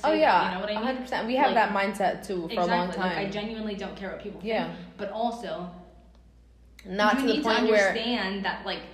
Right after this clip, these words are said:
Speaker 2: Muslim women who are visibly Muslim, people associate them with the deen. You know what I mean?
Speaker 1: Yeah,
Speaker 2: They
Speaker 1: yeah.
Speaker 2: automatically associate them with the religion. So it's like,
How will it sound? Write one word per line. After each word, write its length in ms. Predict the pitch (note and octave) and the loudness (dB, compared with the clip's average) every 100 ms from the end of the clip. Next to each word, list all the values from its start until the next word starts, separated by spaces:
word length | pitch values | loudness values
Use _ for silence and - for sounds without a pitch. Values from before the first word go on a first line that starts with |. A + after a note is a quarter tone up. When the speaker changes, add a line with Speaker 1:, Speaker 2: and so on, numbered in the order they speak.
| - - - | -20 -20 -10
Speaker 2:
Muslim 640 | G3 A#3 A#3 A#3+ A#3 G#3+ | -4 -4 -4 -6 -4 -4
women 320 | G#3 G#3+ G#3+ A3 | -4 -4 -4 -6
who 380 | G#3+ G#3+ F#3+ - - - | -8 -8 -8 -12 -14 -6
are 260 | A#3 A#3 | -4 -4
visibly 540 | A#3 B3 B3 G#3 G3+ F#3+ | -4 -4 -4 -6 -4 -4
Muslim, 560 | G#3 G#3 C4 C#4 D4 - - - - | -4 -8 -12 -12 -12 -14 -20 -20 -14
people 360 | C4 C#4 C4 | -10 -8 -6
associate 540 | G#3+ A#3 A3+ A3+ A3+ A3 | -6 -6 -8 -8 -10 -8
them 100 | G#3+ | -8
with 140 | F#3+ | -8
the 60 | G3 | -6
deen. 280 | F#3+ F#3 F3 | -6 -8 -6
You 80 | F#3+ | -6
know 100 | G3+ | -6
what 100 | A#3 | -6
I 40 | |
mean? 140 | A3+ | 0
Speaker 1:
Yeah, 120 | A3 A3 | 4 4
Speaker 2:
They 180 | A#3+ | 4
Speaker 1:
yeah. 140 | A3+ A#3 | 0 0
Speaker 2:
automatically 500 | B3 A#3+ B3 A#3 F#3+ | 0 -2 -4 -6 -8
associate 440 | G3 A3 A3 G#3 | -8 -10 -8 -8
them 140 | G#3 F#3+ | -8 -10
with 80 | |
the 80 | F#3 | -8
religion. 400 | F#3 F#3+ F#3+ - | -8 -6 -6 -10
So 140 | G3 F#3+ | -10 -10
it's 120 | G3 | -6
like, 240 | F#3+ F#3 | -8 -8